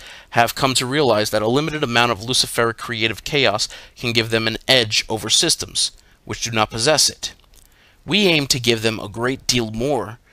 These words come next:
than they bargained for. Chapter eighteen, Politics five, Liberty, Equality,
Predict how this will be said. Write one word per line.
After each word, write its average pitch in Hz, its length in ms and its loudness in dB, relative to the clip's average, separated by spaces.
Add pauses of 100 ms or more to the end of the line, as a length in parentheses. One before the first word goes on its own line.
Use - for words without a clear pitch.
(180)
than 110 140 -6
they 113 180 4
bargained 110 480 -2
for. - 400 -16 (1400)
Chapter 131 420 2
eighteen, 107 500 0 (340)
Politics 120 460 2
five, - 440 0 (800)
Liberty, 117 560 2 (540)
Equality, 113 680 0